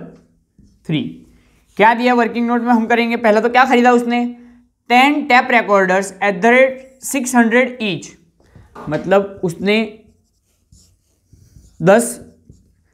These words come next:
टेप रिकॉर्डर खरीदे at the rate sixty each, सॉरी, सिक्स हंड्रेड each।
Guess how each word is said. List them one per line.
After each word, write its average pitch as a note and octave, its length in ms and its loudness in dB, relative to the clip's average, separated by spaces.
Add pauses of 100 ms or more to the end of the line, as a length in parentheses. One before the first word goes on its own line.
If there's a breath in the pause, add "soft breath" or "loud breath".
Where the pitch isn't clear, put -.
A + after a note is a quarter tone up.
(160)
टेप G3+ 220 0
रिकॉर्डर G#3+ 340 0
खरीदे G#3 320 2 (200)
at E3+ 160 -2
the G3+ 100 2
rate A#3+ 180 2
sixty G#3 400 -6 (480)
each, - 180 -4 (800)
सॉरी, D3+ 220 0
सिक्स A3+ 280 -2
हंड्रेड G#3 420 2 (540 loud breath)
each। G3 320 -4